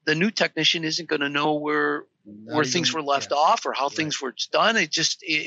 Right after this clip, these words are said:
Speaker 1: it's so c-, confusing.
Speaker 2: Right.
Speaker 1: And it doesn't need to be. So really what, what we do is, um, we start with the Pareto principle. I don't know if you're familiar with that, but that's simply the
Speaker 2: Yeah.
Speaker 1: twenty eighty rule, right? We all know about the twenty eighty rule.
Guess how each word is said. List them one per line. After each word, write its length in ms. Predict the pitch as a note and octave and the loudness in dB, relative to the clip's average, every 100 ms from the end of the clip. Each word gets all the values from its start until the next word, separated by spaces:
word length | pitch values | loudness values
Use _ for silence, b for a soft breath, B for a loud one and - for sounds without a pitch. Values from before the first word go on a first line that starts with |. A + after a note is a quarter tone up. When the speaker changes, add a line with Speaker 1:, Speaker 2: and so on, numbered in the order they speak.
| D#3 | -4
Speaker 1:
it's 160 | D3+ - | 0 2
so 280 | - G3+ F#3+ | 4 4 2
c-, 100 | - | -4
confusing. 720 | - C#3+ - G3+ D4 C#4 A#2 - _ _ _ _ _ | -2 -2 -2 2 2 2 -2 -8 _ _ _ _ _
Speaker 2:
Right. 140 | G2 - | -12 0
Speaker 1:
And 80 | F#3 | 0
it 100 | - | 4
doesn't 320 | A#3 G3 E3 | 2 2 2
need 280 | F#3+ B3 G#3+ | 2 2 0
to 200 | - - | -4 -4
be. 240 | A#2+ G#2 B B B B - | -4 -6 B B B B 2
So 320 | G#3+ G3 G#3+ | 4 4 2
really 280 | A3+ D#4 C4+ | 2 4 4
what, 300 | F#3+ G3+ G#3 _ | 4 4 2 _
what 200 | F#3+ F#3+ | 0 2
we 140 | F#3 | -2
do 360 | D3+ F3+ F#3+ F#3+ | 0 2 4 4
is, 320 | D#3+ D3+ - D#3 | 4 2 0 2
um, 320 | D3+ D3 D#3 B B | 0 0 -6 B B
we 80 | G#3+ | 2
start 280 | - F4+ C4 | 4 4 4
with 120 | A3+ | 2
the 120 | E3+ - - - | 0 -4 -14 -2
Pareto 480 | E3 D3 E3 C#3 - | 2 4 2 0 -2
principle. 500 | - A#2+ - A#2+ C3 | -10 -6 -4 -4 -2
I 80 | C#3 | -2
don't 180 | D3 D3+ | -2 -4
know 100 | D3+ | -4
if 160 | - | -2
you're 80 | D3 | -4
familiar 400 | - C#3 D3 D#3+ | -4 0 0 2
with 220 | E3+ F3 | 2 2
that, 240 | F3+ F3+ - | 2 0 0
but 80 | |
that's 200 | F#3+ G3+ | 0 2
simply 360 | - G#3+ F#3 F3 | 2 2 0 0
the 100 | D3+ | -2
Speaker 2:
Yeah. 140 | C3+ | -2
Speaker 1:
twenty 420 | - E3+ D#3+ D#3+ - _ | 0 2 2 -2 -8 _
eighty 260 | D3 D#3+ F3+ | -2 0 0
rule, 380 | F#3+ A#3 C4 - _ _ | 2 2 2 -2 _ _
right? 220 | D3+ F#3 - | 0 0 0
We 120 | G3+ | 2
all 160 | G#3 | 2
know 180 | F#3 E3 | 2 2
about 240 | C#3 C3 - | 2 0 0
the 80 | |
twenty 460 | A#2+ - B2+ A2+ A#2 | -6 -6 -4 -4 -6
eighty 200 | A#2 A2+ | -6 -12
rule. 260 | A#2+ A#2 | -12 -12